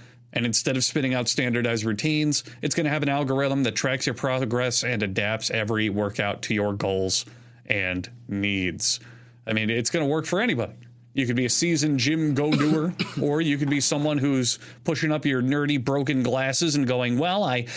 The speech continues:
suppose I could take a break from my League of Legends game to try out some push-ups." Doesn't matter. It's gonna tailor your outfitted workout to your outfit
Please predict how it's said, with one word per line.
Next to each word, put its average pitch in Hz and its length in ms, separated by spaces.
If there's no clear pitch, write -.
suppose 175 560
I 135 100
could 120 140
take 151 200
a 123 40
break 131 320
from 127 160
my 113 140
League 131 240
of 123 60
Legends 135 360
game 139 320
to 139 140
try 131 280
out 127 200
some 117 180
push-ups." - 580
Doesn't 160 240
matter. 147 320
It's - 140
gonna 135 180
tailor 147 480
your 127 480
outfitted 113 840
workout 104 600
to 120 100
your 98 480
outfit 131 540